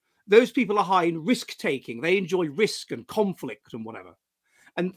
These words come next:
that, those people tend to be associated with the alt-right. So you, they could get intelligent people that are high in psychopathology. So you can see how you're getting these nuances that you're gonna get overall. Yes, if you were to interview the population, I'm sure you'd find a weak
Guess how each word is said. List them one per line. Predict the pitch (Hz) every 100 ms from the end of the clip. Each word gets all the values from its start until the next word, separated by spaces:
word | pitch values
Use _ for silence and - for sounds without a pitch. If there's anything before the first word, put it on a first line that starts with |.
| -
that, | 175 311 208 - - _ _ 269
those | 233 302
people | - 165 160
tend | 190 165
to | 156
be | 185
associated | 190 185 - 170 156
with | 147
the | 185
alt-right. | 175 - 190 196 - - _ _ _ _ _ _ -
So | -
you, | 190 190
they | 208
could | - 170
get | 208
intelligent | 190 214 220 202 214
people | 202 170
that | 190
are |
high | 160 185
in | 185
psychopathology. | - 165 165 151 - 254 233 156
So | 185
you | 185
can | 214
see | 180 285
how | 240
you're | 220
getting | 196 220 208
these | 190 165
nuances | 208 220 147 117 - 104 -
that |
you're | 156
gonna | 156 208
get | 180 214 165 - _ 208
overall. | 220 180 190 269 302 147 127 214 - _ -
Yes, | 240 - 185
if | 165
you | 175
were | 170
to | 175 - _ -
interview | 208 180 170 180
the | -
population, | 190 - 170 208 - 139
I'm | 139 151
sure | - 196
you'd | 175 156
find | 180 165
a | 147
weak | 160 180